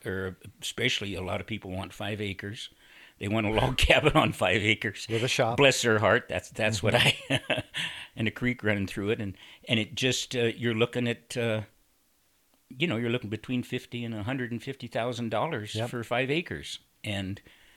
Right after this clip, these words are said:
Speaker 1: how are people, how can they do that? But most people are, are not out there, I guess, looking for that. But it's, uh, it's still an affordability issue in town because I,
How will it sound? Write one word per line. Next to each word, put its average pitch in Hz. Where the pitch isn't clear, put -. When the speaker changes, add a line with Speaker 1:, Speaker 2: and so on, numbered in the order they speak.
Speaker 1:
how -
are 104
people, 113
how -
can 107
they 110
do 131
that? -
But 139
most 160
people 127
are, 113
are 98
not 110
out 110
there, 95
I 90
guess, 95
looking 104
for 95
that. 95
But 101
it's, 101
uh, 95
it's 110
still 170
an 127
affordability 98
issue 104
in 85
town 123
because 87
I, 92